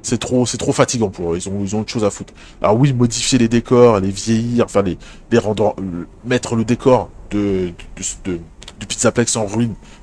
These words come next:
ça, ils peuvent. Mais alors, créer un nouveau décor, ah non, non, non, c'est trop fatigant pour eux. Ils le feront pas. Ils le feront pas.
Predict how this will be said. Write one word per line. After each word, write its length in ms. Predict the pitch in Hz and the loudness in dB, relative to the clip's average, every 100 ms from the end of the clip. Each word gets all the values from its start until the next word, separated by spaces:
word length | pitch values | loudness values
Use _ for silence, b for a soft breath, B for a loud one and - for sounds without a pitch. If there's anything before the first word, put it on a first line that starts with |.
| - | -4
ça, 300 | - 127 113 | 2 2 2
ils 80 | 202 | -2
peuvent. 380 | - 147 156 95 - - - - - - 110 | 2 4 4 -2 -10 -20 -20 -20 -20 -6 2
Mais 60 | |
alors, 200 | 107 - | 2 2
créer 240 | - - 135 | 0 4 4
un 80 | 127 | 4
nouveau 220 | 120 123 | 2 2
décor, 340 | 123 131 123 | 2 4 4
ah 60 | 107 | 4
non, 180 | 98 82 | 0 -2
non, 120 | 90 - | -6 -8
non, 120 | 78 | -10
c'est 140 | - - | -8 -8
trop 120 | 101 | -8
fatigant 380 | 98 101 95 92 | -6 -6 -6 -8
pour 220 | 104 90 | -6 -8
eux. 60 | 80 | -8
Ils 120 | 90 92 | -6 -6
le 60 | |
feront 180 | - 98 | -6 -8
pas. 160 | 82 - - - - - - - - - - | -8 -10 -16 -20 -20 -20 -20 -20 -20 -20 -8
Ils 80 | 98 | -6
le 60 | |
feront 180 | - 90 | -6 -8
pas. 200 | 90 | -8